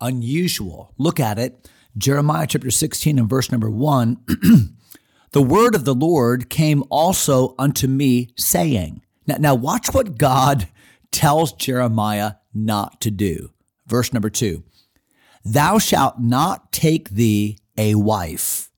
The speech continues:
neither shalt thou have sons or daughters in this place." What a command.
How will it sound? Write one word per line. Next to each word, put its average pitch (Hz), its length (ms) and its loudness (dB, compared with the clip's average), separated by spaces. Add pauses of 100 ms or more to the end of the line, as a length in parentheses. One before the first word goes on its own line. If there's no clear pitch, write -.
(640)
neither 160 360 6
shalt 143 440 -2
thou 131 200 0
have 113 280 -4
sons 113 760 0 (200)
or 113 200 0
daughters 107 720 -2 (360)
in 110 240 2
this 101 220 -2
place." - 560 -8 (840)
What 147 360 -2 (100)
a 139 140 -2
command. 156 880 -4